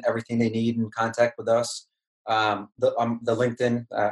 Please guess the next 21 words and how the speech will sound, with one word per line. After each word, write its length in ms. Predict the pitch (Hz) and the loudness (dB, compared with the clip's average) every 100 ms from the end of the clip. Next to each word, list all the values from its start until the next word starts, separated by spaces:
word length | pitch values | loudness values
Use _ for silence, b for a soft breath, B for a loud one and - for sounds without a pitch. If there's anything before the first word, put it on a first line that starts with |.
| 110 | 2
Alex 260 | 110 110 - | 0 0 -4
Physician, 460 | - 117 - 110 | 0 2 2 2
that's 240 | 104 101 - | 2 0 0
me 80 | 110 | 2
on 160 | 107 | 2
LinkedIn, 640 | 107 104 117 110 107 101 104 | 0 0 0 2 0 -2 -6
and 120 | 98 | 0
also 260 | 101 101 98 | 2 2 -2
Sales 320 | - 101 95 | 2 2 2
Boomerang 400 | 113 107 107 107 | -2 0 0 0
on 160 | 101 101 | -2 -4
LinkedIn. 500 | 101 98 110 107 107 - _ _ - | -4 0 0 0 -2 -10 _ _ -4
Um, 360 | 101 98 98 98 | 0 0 0 0
that's 220 | 120 - | -2 0
the 60 | |
best 220 | 110 107 110 | 0 0 0
way 80 | |
to 60 | 104 | -2
find 300 | - 110 107 | 0 0 2
us. 160 | 107 - | -2 0
Truly, 360 | 147 127 107 | 0 0 -2